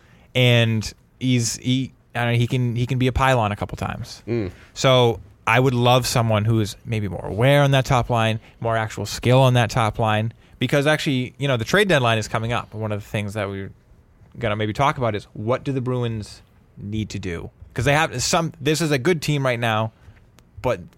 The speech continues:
Speaker 1: they're not really that contender. Like, what can, what do you think they need to do? 'Cause I, like, everyone's pointing at defense.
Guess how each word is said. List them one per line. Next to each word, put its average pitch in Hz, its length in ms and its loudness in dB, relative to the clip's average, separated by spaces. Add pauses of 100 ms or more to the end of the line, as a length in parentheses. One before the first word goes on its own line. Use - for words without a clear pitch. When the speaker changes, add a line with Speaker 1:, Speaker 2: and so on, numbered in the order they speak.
(140)
Speaker 1:
they're 117 120 0
not 117 340 0
really 123 220 -2
that 107 160 -2
contender. - 640 -8
Like, 110 160 -6
what 120 220 -2
can, 110 300 -4
what 123 220 0
do - 80 -2
you 120 80 2
think 110 280 -4
they - 80 -8
need - 200 -12
to - 80 -16
do? - 220 -8 (360)
'Cause 123 120 0
I, 170 180 4
like, 120 260 -2 (320)
everyone's 156 420 4
pointing 131 280 2
at 110 100 0
defense. 107 600 -8